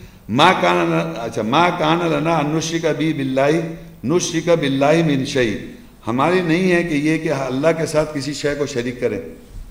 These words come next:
"ज़ालिका मिन फ़ज़लिल्लाहि अलैना व अला नासि वलाकिन्न अक्सर नासि ला यशकुरून", और हमारे ऊपर लोगों, लोगों के ऊपर अल्लाह के फजल से है और लेकिन लोगों की अक्सर शुक्र नहीं करती।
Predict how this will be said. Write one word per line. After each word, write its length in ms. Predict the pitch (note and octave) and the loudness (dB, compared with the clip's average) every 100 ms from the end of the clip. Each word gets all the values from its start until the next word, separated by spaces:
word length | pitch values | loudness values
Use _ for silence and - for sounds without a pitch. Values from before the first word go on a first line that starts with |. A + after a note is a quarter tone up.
| - - - - - - | -20 -20 -20 -20 -20 -4
"ज़ालिका 440 | F2+ C3+ D#3+ F#3 F#3 | 2 4 4 4 2
मिन 200 | F#3 F3+ | 0 -2
फ़ज़लिल्लाहि 600 | D#3+ D#3+ E3+ E3 D#3+ D#3+ | -2 0 -2 0 2 2
अलैना 420 | C3+ C#3 D#3+ E3 | 2 0 0 0
व 60 | D#3 | 0
अला 220 | C3 C3+ | 0 0
नासि 320 | C3+ C#3+ C#3+ | -2 -4 -4
वलाकिन्न 460 | D3+ C#3 C#3 C#3 C#3 | -2 0 -2 -4 -4
अक्सर 300 | C3 C3 B2+ | -4 -4 -4
नासि 300 | B2+ C3 C#3 | -2 -4 0
ला 120 | A#2+ | 2
यशकुरून", 460 | A#2 - B2 D3+ C#3+ - - - - - | 2 0 -4 -4 -6 -14 -20 -20 -16 2
और 180 | C3+ D#3 | 4 4
हमारे 400 | B2 B2+ D3+ E3 | 2 4 4 4
ऊपर 240 | D#3+ E3 | 4 4
लोगों, 400 | C3+ C#3 D3 D#3+ D#3+ - - A2+ | 4 0 2 0 -2 -10 -8 -8
लोगों 320 | A2+ B2 D3+ | -2 0 0
के 120 | D3+ D3 | -2 -2
ऊपर 340 | C3 C#3 D#3 | -2 0 -2
अल्लाह 300 | D3+ B2 D3 | -2 -2 -2
के 100 | C#3+ | -2
फजल 240 | C3+ B2+ | -2 -2
से 220 | B2+ D3 C#3+ | 0 -2 0
है 440 | B2 C#3 C3+ - | 0 0 -4 -6
और 80 | G2+ | -6
लेकिन 360 | A2+ B2 B2+ D#3 | -4 -4 -4 -4
लोगों 260 | A#2+ C3+ | -2 -2
की 140 | C#3 B2+ | -2 -4
अक्सर 280 | A2+ - D3 | -4 -4 -6
शुक्र 320 | - C#3 C3 | -6 -6 -4
नहीं 200 | A#2 G#2 | -4 -6
करती। 320 | F#2 - F2 | -8 -10 -16